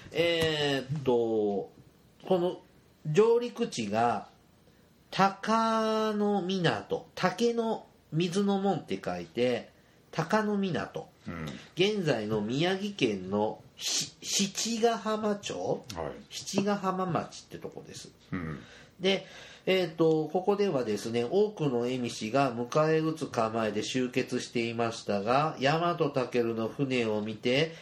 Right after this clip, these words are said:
Speaker 1: 威勢に恐れをなし、勝てないと悟って、ことごとく弓矢を捨てたそうです。蝦夷は、「もしや神様ですか？」と尋ねたため、「我はこれ荒人神の子なり」
Speaker 2: うん。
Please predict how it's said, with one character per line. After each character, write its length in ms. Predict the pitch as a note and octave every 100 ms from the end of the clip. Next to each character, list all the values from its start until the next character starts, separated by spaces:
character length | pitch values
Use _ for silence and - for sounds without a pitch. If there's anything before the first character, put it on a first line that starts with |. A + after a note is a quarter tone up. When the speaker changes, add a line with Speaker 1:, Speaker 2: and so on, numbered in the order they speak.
| -
Speaker 1:
威 100 | C3
勢 320 | - C#3+ C#3+
に 160 | C#3 C3
恐 300 | C3 D#3 D#3
れ 100 | D3+
を 100 | B2
な 160 | B2
し、 220 | A#2+ A2 -
勝 180 | - A#2+
て 140 | D#3
な 160 | D3+ C#3
い 60 |
と 120 | -
悟 340 | A#2+ B2+ B2 B2
っ 80 | -
て、 220 | D#3 D#3
こ 140 | D#3
と 160 | - C#3
ご 160 | C#3
と 160 | C#3 C#3
く 240 | - E3+
弓 340 | D3+ A#2+ A#2+ A2+
矢 160 | A2
を 80 | D#3
捨 140 | G#3 -
て 120 | A2
た 140 | G2
そ 220 | F#2+ F#2+ D#2
う 20 |
で 140 | -
す。 180 | - - _ - - - - - - - - - -
蝦 80 | D#3+
夷 300 | D3+ C#3 G#2+
は、 320 | A#2 C3+ D#3+ -
「も 160 | C3 F3+
し 160 | -
や 160 | B2 G#2+
神 240 | - F#3+
様 260 | G#3+ F#3 C#3+
で 120 | A#2
す 100 | G#2+
か？」 140 | - C#3+
と 360 | D#3+ G#2+ - -
尋 280 | B2 A#2+ A#2
ね 100 | A2+
た 120 | G#2
た 180 | G2+ G2
め、 360 | A2+ D3 G3 - - - - -
「我 340 | C#3+ D3 B2+
は 340 | A#2+ B2+ D#3+ - - -
こ 180 | - D3+
れ 220 | D#3 E3+ E3
荒 340 | C#3+ D#3 D#3+
人 300 | D3+ - D#3+
神 300 | D3 C3+ A#2 G#2+
の 180 | D3
子 220 | E3 - A#2+
な 200 | G#2+ F2+
り」 160 | F2 - -
Speaker 2:
う 20 | D#2
ん。 280 | D#2+ C2+